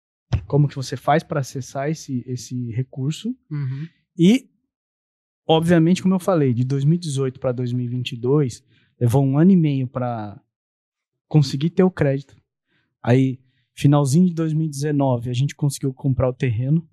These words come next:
Speaker 1: <laughs> que é o que tá em construção hoje.
Speaker 2: Uhum.
Speaker 1: Dois mil e vinte, o que aconteceu?
Speaker 2: Pandemia.
Speaker 1: Entrou a pandemia. Então, quando que saiu o meu alvará dessa obra? Setembro de dois mil e vinte e um.
Speaker 2: Meu Deus.
Speaker 1: É.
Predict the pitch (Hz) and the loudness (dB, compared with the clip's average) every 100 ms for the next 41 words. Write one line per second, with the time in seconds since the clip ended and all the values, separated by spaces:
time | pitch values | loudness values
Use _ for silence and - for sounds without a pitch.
0 | _ - - 131 - _ _ _ _ _ | _ -8 -2 -2 -4 _ _ _ _ _
1 | _ _ _ _ - 127 123 - 127 123 | _ _ _ _ 0 2 2 -2 -2 -2
2 | 131 - 123 127 120 123 151 175 _ - | -4 -6 -8 -4 -2 0 -2 -2 _ -10
3 | 147 143 156 202 _ 147 143 147 139 160 | -8 -6 -8 -10 _ 0 2 0 0 -2
4 | - 151 139 127 - 190 _ _ _ _ | -2 -2 0 0 -2 -6 _ _ _ _
5 | _ _ _ _ _ - 127 135 131 127 | _ _ _ _ _ -2 0 0 -4 -8
6 | 127 117 117 131 135 131 156 147 110 - | -2 0 2 0 0 0 2 2 0 -6
7 | - - _ _ _ _ 120 131 147 151 | -16 -20 _ _ _ _ 0 4 2 4
8 | 185 196 196 - 156 151 143 135 127 127 | 4 4 2 2 2 2 2 0 -2 -4
9 | 123 123 123 - 131 160 - 143 127 147 | -4 -6 -6 -4 -2 -2 -4 -6 0 0
10 | 147 147 139 156 151 165 - 135 117 _ | 2 0 2 2 2 -2 0 0 -2 _
11 | _ _ 135 135 135 127 131 127 - - | _ _ -12 -8 -6 -6 -8 -10 -14 -20
12 | - 92 | -12 -12